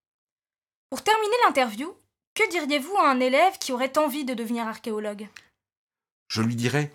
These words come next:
Speaker 2: qu'il faut aimer les choses anciennes, aimer travailler sur le terrain, ne pas refuser de piocher,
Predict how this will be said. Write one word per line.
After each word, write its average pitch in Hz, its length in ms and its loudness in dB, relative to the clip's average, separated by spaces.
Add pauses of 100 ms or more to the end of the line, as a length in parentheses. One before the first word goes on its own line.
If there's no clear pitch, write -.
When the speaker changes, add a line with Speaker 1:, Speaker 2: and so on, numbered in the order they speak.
(600)
Speaker 2:
qu'il 143 140 -6
faut 165 220 2 (240)
aimer 180 240 6
les 151 100 4
choses 127 320 0
anciennes, 78 440 -4 (520)
aimer 190 260 8
travailler 147 440 4
sur 156 300 0
le 147 120 0
terrain, 101 340 -8 (380)
ne 123 80 6
pas 143 200 4
refuser 147 420 -2
de 147 40 -10
piocher, 127 480 -6